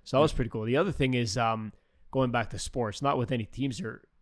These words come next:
Speaker 1: like, any famous
Speaker 2: Yeah.
Speaker 1: teams or anything, but with my, I really wanted to find this, was my, um, <clears throat> I probably have it somewhere. I don't remember. It was a, a ring that we got when
Speaker 2: Yeah.
Speaker 1: we won a hockey championship when I was
Speaker 2: Oh,
Speaker 1: playing
Speaker 2: that's
Speaker 1: hockey.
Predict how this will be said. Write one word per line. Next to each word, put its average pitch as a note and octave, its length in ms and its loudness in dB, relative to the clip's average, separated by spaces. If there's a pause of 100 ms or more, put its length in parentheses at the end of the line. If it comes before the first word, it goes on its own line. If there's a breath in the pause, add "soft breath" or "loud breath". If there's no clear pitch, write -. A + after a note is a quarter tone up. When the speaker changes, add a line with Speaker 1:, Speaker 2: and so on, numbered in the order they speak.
(160)
Speaker 1:
like, G#2 240 -12
any G2+ 180 -12
famous A2+ 380 -12
Speaker 2:
Yeah. C#3 80 0
Speaker 1:
teams G2 180 -10
or G2+ 80 -8
anything, G#2 220 -10
but A#2 180 -6
with A#2 240 -4
my, A#2+ 340 2 (340 soft breath)
I A2 40 -6
really C3 200 4
wanted A#2 180 0
to D3 80 -10
find A#2+ 300 -4
this, G2+ 160 -6
was A2 200 -6
my, G#2+ 300 -8
um, G2+ 320 -10 (120)
<clears throat> - 120 -20
I A2 140 -2 (320)
probably - 260 2
have G#2+ 180 -8
it G2 60 -10
somewhere. G#2 260 -8
I G#2 40 -12
don't B2 180 -6
remember. G#2 400 -10 (440 soft breath)
It A#2+ 120 -2
was A#2+ 260 2
a, A#2 340 -2
a A2 140 -8
ring A2+ 640 4
that A2 180 -10
we G#2+ 140 -10
got G#2 440 -4
when A2+ 200 -4
Speaker 2:
Yeah. A2 100 2
Speaker 1:
we A2 60 -8
won B2 380 0 (160)
a G#2 120 -6
hockey B2 380 -4
championship A2+ 720 -8
when - 80 -4
I G#2 40 0
was F#2+ 120 -2
Speaker 2:
Oh, F#2+ 40 -6
Speaker 1:
playing A2+ 200 0
Speaker 2:
that's G#2+ 100 -2
Speaker 1:
hockey. A#2 360 -2